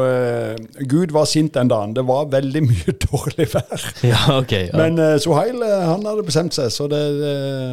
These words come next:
Speaker 2: Så han kom igjennom?
Speaker 1: Han kom igjennom.
Speaker 2: Ja.
Speaker 1: Fornøyd og blid.
Speaker 2: Ja, godt å høre.
Speaker 1: Ja.
Speaker 2: Men i dag,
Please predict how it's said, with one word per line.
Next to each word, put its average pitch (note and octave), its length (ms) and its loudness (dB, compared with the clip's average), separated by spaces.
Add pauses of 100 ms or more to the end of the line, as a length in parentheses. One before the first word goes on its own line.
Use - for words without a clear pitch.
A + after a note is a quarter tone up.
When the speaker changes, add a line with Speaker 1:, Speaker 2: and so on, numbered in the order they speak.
(140)
Speaker 2:
Så G#2+ 80 0
han G#2 80 0
kom D3 160 2
igjennom? D#2+ 320 -2
Speaker 1:
Han D3 240 -4
kom A3 160 0
igjennom. G3 320 -4
Speaker 2:
Ja. G2+ 220 2 (160)
Speaker 1:
Fornøyd F3+ 680 0
og D#3+ 160 2
blid. B2 320 -4
Speaker 2:
Ja, G#2+ 300 0
godt A2 260 0
å D#2+ 80 -2
høre. D#2 160 -4
Speaker 1:
Ja. G2+ 140 0 (840)
Speaker 2:
Men E3+ 160 4
i F#3+ 80 4
dag, F3 320 4